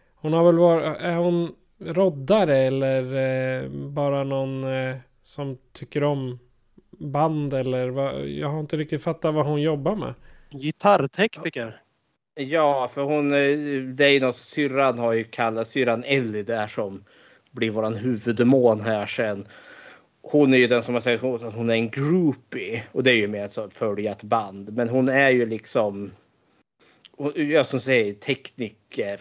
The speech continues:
Speaker 3: Alltså hon, hon springer bakom. Hon fyller en väldigt intrikat roll i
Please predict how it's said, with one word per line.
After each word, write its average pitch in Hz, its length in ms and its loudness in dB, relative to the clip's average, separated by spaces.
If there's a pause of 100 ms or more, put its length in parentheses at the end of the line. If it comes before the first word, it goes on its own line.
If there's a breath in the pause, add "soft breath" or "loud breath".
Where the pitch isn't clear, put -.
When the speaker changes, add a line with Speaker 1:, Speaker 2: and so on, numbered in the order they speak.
(160)
Speaker 3:
Alltså 117 220 -8
hon, 117 260 0
hon 113 160 -6
springer 117 320 0
bakom. 107 840 2 (140)
Hon 110 200 -10 (320)
fyller 113 280 -4
en 110 100 -4
väldigt 120 360 -2
intrikat 113 720 -6
roll 98 400 -4
i 104 380 -8